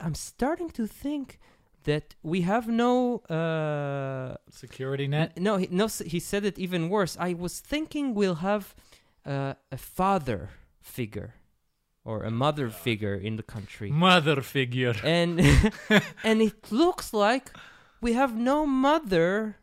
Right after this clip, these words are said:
Speaker 1: figure to rely on. "I'm starting to fear that," he was
Speaker 2: Which
Speaker 1: saying.
Speaker 2: is like, there's so many,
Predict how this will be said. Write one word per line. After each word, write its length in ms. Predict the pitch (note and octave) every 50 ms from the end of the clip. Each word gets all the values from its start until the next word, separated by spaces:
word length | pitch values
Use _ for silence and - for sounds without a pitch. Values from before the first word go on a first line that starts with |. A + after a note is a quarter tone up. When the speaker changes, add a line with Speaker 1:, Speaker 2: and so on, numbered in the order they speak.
| _ _
Speaker 1:
figure 440 | - - - G3 F3+ F#3 G#3+ G#3 G3+
to 220 | G3+ - - G#3
rely 420 | G3+ A3 G#3+ G#3+ A#3 C#4 E4+ F4 D4+
on. 280 | B2 F#2+ A2+ - G#2+ - - _ _ _ _ _ _ _ _
"I'm 120 | D#3 D#3 D3+
starting 400 | - - - A#3 C#4+ D#4 D#4 C4+
to 140 | - - B3
fear 400 | - - - - D4+ F4 F4+ E4+ B3+
that," 460 | D3 G2+ G#2 - - - - - - _ _ -
he 120 | D3 B2+
was 160 | A#2+ A#2+ A2 -
Speaker 2:
Which 120 | D#3+ C3+
Speaker 1:
saying. 140 | C#3 A2+ -
Speaker 2:
is 160 | E3+ - -
like, 180 | F#3+ E3+ D#3+ D#3+
there's 220 | E3+ E3 E3 D#3
so 300 | - - - D#3 F3 -
many, 340 | - D3 - - - G4